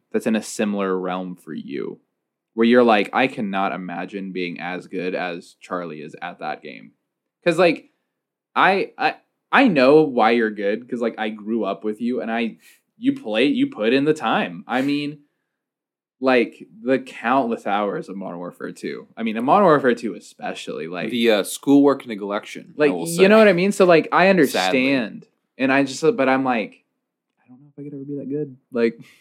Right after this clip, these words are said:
Speaker 2: Well, yeah, so that, that's another thing. It's like, you know, I'm gonna go back to, like, a Jack Henry example. You know, he and I, when we were playing The Last of Us multiplayer, that was our game. We vibed. He was, like,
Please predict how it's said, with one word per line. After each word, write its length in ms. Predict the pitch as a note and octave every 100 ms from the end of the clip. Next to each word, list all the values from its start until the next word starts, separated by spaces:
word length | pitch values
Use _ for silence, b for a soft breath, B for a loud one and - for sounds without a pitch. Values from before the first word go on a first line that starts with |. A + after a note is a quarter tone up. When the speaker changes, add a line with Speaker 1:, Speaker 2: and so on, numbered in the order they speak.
| b b b b _ -
Speaker 2:
Well, 200 | A3 -
yeah, 220 | F#3 G#3
so 320 | D#3 E3 D#3+ D3
that, 220 | D#3+ F#3
that's 180 | G3+ F#3+
another 180 | G3 F#3+
thing. 200 | C#3+ G#2
It's 160 | G2
like, 280 | A#2 A2 - _ _ _ _ _
you 160 | C#3 E3
know, 400 | C3 G2+ F#2+ - _ _
I'm 80 | C#3+
gonna 140 | F#3 D#3+
go 80 |
back 160 | C3+ A#2+
to, 120 | -
like, 140 | A2 G#2+
a 40 |
Jack 260 | G2+ F2+ -
Henry 220 | G#2+ G2
example. 600 | F2 F2 - C#2+ F#3 - _ _ _ _ _
You 120 | E3
know, 300 | D3+ C#3+ C#3+ - _ _ _
he 320 | D3 - G3
and 120 | A3 C#3+
I, 200 | A#2 A#2
when 240 | A2+ A#2
we 80 | C3+
were 100 | D3
playing 380 | C#3 A#2+ A2 G2
The 100 | F#2
Last 300 | F#2 F#2 F#2
of 80 |
Us 80 | E2+
multiplayer, 720 | F#2 E2+ F#2 F2 F2+ E2+ D#2+ - _ _ _ _
that 260 | B2+ C#3
was 200 | C#3+ G#2 -
our 280 | G2 G2+ F#2+
game. 460 | F2+ G#2+ F2+ E2 F2
We 280 | C3 E3 C3+
vibed. 480 | A#2 A#2+ C3 C3+ C3
He 260 | - D#3
was, 200 | E3+ E3
like, 300 | C3+ A#2 -